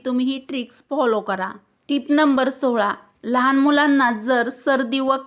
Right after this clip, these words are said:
कफ झाला असेल तर थोडेसे जायफळ उगाळून त्याचा लेप मुलाच्या छातीवर व डोक्यावर लावावे. यामुळे कफ सर्दी लवकर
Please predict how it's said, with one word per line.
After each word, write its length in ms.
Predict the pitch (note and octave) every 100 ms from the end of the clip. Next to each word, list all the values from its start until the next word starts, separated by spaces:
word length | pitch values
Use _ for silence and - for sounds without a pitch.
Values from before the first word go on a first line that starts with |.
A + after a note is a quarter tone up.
| -
कफ 260 | B3+ -
झाला 340 | G#3 B3+ B3 A#3+
असेल 580 | C4 C4 B3+ A3 A3 -
तर 140 | A#3+ A3 - _ _ -
थोडेसे 520 | C4+ B3+ C4 C#4 C#4
जायफळ 480 | A#3+ C4+ C4 C4 A#3+
उगाळून 520 | A3+ A#3+ B3+ A#3+ A3 - _ _ -
त्याचा 280 | A#3+ A#3 B3
लेप 400 | B3+ B3+ G#3+ -
मुलाच्या 480 | A#3 B3+ B3+ C4 C4 C4
छातीवर 540 | D4+ B3+ B3+ C4 A3 A3
व 280 | A3+ A#3 G3
डोक्यावर 560 | G#3 B3 B3 C4 A#3 A#3
लावावे. 600 | A#3+ A3+ G3+ F#3+ F#3 F#3 F#3 _ _ _
यामुळे 460 | A#3 B3+ C4 C#4 C4 B3+ -
कफ 280 | C4+ C4+ -
सर्दी 480 | - C#4 A#3 G#3 G#3+ _ _ -
लवकर 460 | B3 C4 C4 B3